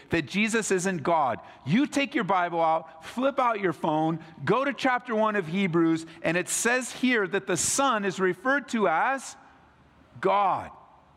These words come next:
Right here, this one verse should settle it for everyone, let alone the many others.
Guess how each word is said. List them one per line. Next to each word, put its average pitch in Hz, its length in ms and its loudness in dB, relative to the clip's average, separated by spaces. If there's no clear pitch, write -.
Right 233 200 0
here, 220 160 2
this 220 200 -4
one 254 320 -2
verse 302 260 0
should 190 180 -6
settle 247 360 0
it 226 80 -4
for 226 160 0
everyone, 226 460 0
let 202 180 0
alone 220 360 0
the 180 80 0
many 196 360 0
others. 175 600 -2